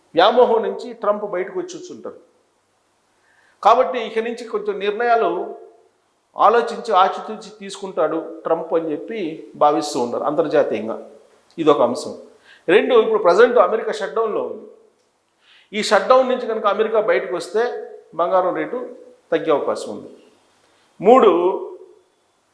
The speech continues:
అమెరికా ఫెడ్ వడ్డీ రేట్లను తగ్గిస్తుందనేటువంటి ఒక టాక్ ఉంది.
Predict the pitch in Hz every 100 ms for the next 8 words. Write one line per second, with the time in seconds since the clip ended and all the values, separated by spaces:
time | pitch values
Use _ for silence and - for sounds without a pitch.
0 | _ _ - - - 160 254 247 226 202
1 | - 131 95 - - - _ _ _ _
2 | _ - 170 190 254 240 226 220 208 226
3 | - 226 220 208 196 185 180 175 185 180
4 | 160 180 - _ 170 156 - 190 208 180
5 | 160 117